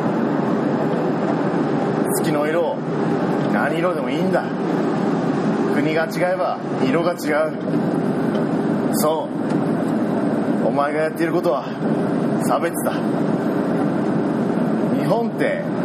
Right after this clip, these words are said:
変な国だよね。ねえ、そんなこと言うんじゃない。日本はたくさんいいところもあるし。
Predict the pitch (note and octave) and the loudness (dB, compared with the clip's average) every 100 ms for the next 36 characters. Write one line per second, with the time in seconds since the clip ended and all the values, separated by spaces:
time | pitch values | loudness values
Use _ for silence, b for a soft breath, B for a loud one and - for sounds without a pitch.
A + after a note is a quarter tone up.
0 | - G3+ A3 F#3+ D#3 D#3 B2 G#2 A2+ A2 | 0 2 2 2 0 -2 0 0 0 0
1 | - - - - - - G#2+ - - A#2 | -2 0 0 0 0 0 0 0 0 0
2 | B2 G#2+ - - - - - - D3 D3+ | 0 0 0 0 0 0 0 0 0 2
3 | D#3 E3+ C#3+ D3+ C#3 A#2+ G#2+ C#3 F3+ E3+ | 0 0 0 0 0 0 0 0 2 0
4 | C3 C3+ C3 - E3 B2 - - - - | 0 -2 -2 0 0 0 -2 0 0 0
5 | - D#3+ F3+ E3 D#3+ D#3 D3 D3 C#3+ - | 2 2 2 2 0 0 0 0 -2 -2